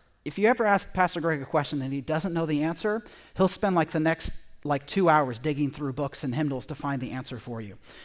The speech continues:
So we spent a while sitting in his office, and we looked at classics, we looked at contemporary songs, we looked at some pretty obscure songs, and,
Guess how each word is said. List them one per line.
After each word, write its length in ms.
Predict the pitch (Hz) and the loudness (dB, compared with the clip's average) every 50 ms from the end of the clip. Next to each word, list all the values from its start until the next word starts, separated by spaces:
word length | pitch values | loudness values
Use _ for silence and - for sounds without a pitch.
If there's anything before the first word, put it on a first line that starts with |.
| - - - | -18 -16 -10
So 220 | - - 196 185 | 2 6 6 8
we 120 | 180 240 247 | 8 8 6
spent 220 | - - 247 226 | 6 6 6 6
a 60 | 208 | 8
while 280 | 175 175 190 196 208 196 | 8 8 8 8 6 4
sitting 280 | - - 185 170 165 | 4 2 2 2 2
in 100 | 160 156 | 2 2
his 120 | 156 147 147 | 2 0 0
office, 420 | 131 123 120 - - 147 139 - | 0 -2 -2 -4 -4 -6 -6 -4
and 100 | 131 143 | -4 -2
we 80 | 143 147 | 0 0
looked 200 | 147 151 147 147 | 0 -2 -4 -6
at 60 | 131 | -12
classics, 640 | - - 147 135 151 147 - - 147 - - - - | -4 -2 -2 -2 -2 -4 -4 -6 -6 -8 -8 -10 -8
we 80 | 147 | -6
looked 220 | 139 156 151 - - | -4 -6 -6 -8 -12
at 60 | - | -8
contemporary 640 | - 147 139 - 156 147 - 143 143 139 135 139 139 | -8 -8 -4 -4 -4 -4 -4 -6 -6 -4 -4 -4 -4
songs, 440 | - - 135 131 135 139 143 147 143 | -2 -4 -4 -4 -2 -4 -4 -4 -6
we 60 | 139 | -6
looked 220 | 135 147 - - | -8 -6 -6 -6
at 80 | 147 - - - - - - - | -8 -8 -10 -16 -20 -20 -20 -10
some 180 | - - 170 160 | -4 -2 -2 0
pretty 240 | - 202 185 175 170 | 2 2 2 2 2
obscure 480 | 156 - - - - - 160 165 175 | 0 -2 -6 -8 -4 0 2 4 4
songs, 520 | 170 - 170 156 147 156 175 214 226 180 196 | 2 2 2 4 4 4 4 4 2 2 2
and, 120 | 185 | 0